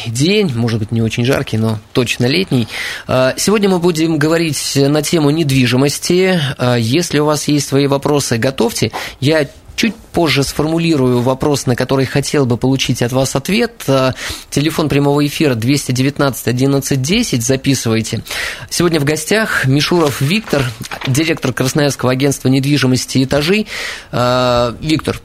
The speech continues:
вы являетесь экспертом в части недвижимости, продажи, аренды, ну, больше продажи.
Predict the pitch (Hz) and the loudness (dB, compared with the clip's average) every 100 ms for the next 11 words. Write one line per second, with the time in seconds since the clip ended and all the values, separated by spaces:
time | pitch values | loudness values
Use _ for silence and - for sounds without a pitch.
0 | - 113 185 202 180 175 160 - 156 - | -8 -2 0 2 2 0 -2 -2 -4 -2
1 | 170 156 127 104 107 104 104 120 127 127 | 0 2 2 0 0 -2 0 2 2 2
2 | 131 123 98 - 143 131 - - 123 117 | 2 0 -4 -2 0 -2 -4 -2 0 2
3 | 110 123 127 131 208 185 156 131 - - | 2 2 2 0 0 2 2 0 -2 -2
4 | 107 101 - - 110 117 156 170 127 123 | 0 0 -2 -2 -2 0 0 0 0 0
5 | 120 117 - 120 143 156 123 131 156 131 | 2 0 0 -2 0 2 2 0 0 0
6 | - 120 139 135 127 104 101 | 0 -2 0 0 0 0 -4